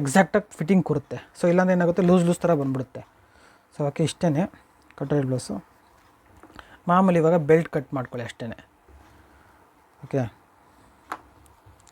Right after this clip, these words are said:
So actually ಇದು, ಇದು ಎಕ್ಸಾಕ್ಟ್ ಮಾಡಿದ್ದೆ.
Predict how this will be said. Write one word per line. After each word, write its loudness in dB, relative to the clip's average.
So -18
actually -2
ಇದು, 0
ಇದು -2
ಎಕ್ಸಾಕ್ಟ್ -2
ಮಾಡಿದ್ದೆ. -6